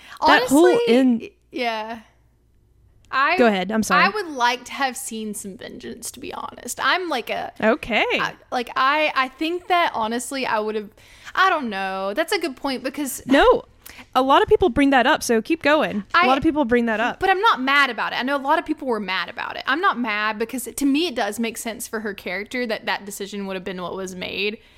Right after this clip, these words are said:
Speaker 2: So, like, I'm happy at the same time that it ended the way it did. And, you know,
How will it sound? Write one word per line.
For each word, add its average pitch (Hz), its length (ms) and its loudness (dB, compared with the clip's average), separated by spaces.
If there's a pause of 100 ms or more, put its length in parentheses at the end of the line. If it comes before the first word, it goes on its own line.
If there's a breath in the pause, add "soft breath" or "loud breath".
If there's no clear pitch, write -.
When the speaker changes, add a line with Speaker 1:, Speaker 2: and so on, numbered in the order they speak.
Speaker 2:
So, 269 160 -2
like, 240 140 -2
I'm 220 120 -2
happy 269 600 -4
at 226 140 -14
the 214 100 -8
same 214 260 -8
time 196 400 -10
that 190 200 -8
it 190 140 -8
ended 196 380 -8
the 196 100 -6
way 185 180 -4
it 208 60 -10
did. 254 280 0
And, 214 200 -2
you 202 80 -6
know, 196 140 -8